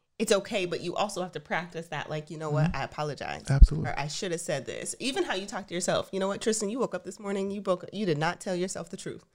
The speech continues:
Speaker 1: You know,
Speaker 2: Mm.
Speaker 1: let me, let me take a minute."
Speaker 2: Tell yourself the truth. Hold on, I like that. Is deep.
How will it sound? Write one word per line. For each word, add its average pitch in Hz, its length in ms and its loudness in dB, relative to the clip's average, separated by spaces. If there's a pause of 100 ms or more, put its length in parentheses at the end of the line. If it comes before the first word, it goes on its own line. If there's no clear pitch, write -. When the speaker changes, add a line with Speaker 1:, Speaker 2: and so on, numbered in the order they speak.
(160)
Speaker 1:
You 175 80 6
know, 208 200 12
Speaker 2:
Mm. 151 40 12
Speaker 1:
let 127 120 6
me, 240 160 -4
let 240 120 -2
me 233 100 -4
take 226 200 -6
a 165 60 -2
minute." 165 320 -2
Speaker 2:
Tell 202 160 12
yourself 190 260 12
the 165 60 10
truth. 233 180 12
Hold 311 180 10
on, 226 100 10
I - 60 6
like 196 260 4
that. 240 140 4
Is 113 140 4
deep. 170 640 10